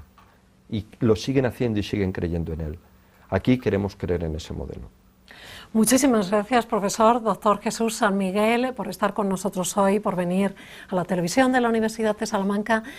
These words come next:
Speaker 2: a explicarnos qué es lo que se quiere hacer con el Instituto de Investigación Biomédica, ese proyecto que nos despierta tantas esperanzas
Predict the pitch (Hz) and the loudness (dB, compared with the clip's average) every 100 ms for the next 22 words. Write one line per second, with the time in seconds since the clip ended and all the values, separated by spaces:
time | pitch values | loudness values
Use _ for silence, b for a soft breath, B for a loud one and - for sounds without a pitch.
0 | B B 175 - 180 175 226 214 190 175 | B B -10 -4 -6 2 4 4 -2 -4
1 | 175 - - 190 170 190 175 180 - 196 | -4 -10 -6 -6 -2 -4 -2 -6 -6 -2
2 | 254 220 190 180 196 190 208 175 175 175 | 2 2 0 -2 -4 -4 -4 -4 -4 -4
3 | 170 - 190 185 190 185 180 190 196 180 | -6 -6 -6 -4 -4 -4 -4 -4 -4 -4
4 | 214 190 190 B B B B 175 180 180 | -2 -2 -2 B B B B -2 0 0
5 | 202 214 214 220 220 - 202 - 202 190 | 2 0 0 0 0 -4 -8 0 0 2
6 | - 269 - 180 196 202 - 240 240 B | -2 -6 -4 0 0 0 -2 -2 -4 B
7 | B - - 202 180 180 190 175 180 - | B -8 0 0 2 -2 -4 -4 -6 0
8 | 262 247 185 190 190 185 185 - - 208 | 0 0 -4 -2 -4 -4 -6 -8 -10 -10
9 | - 185 190 202 - 240 240 | -4 -2 0 -2 0 0 0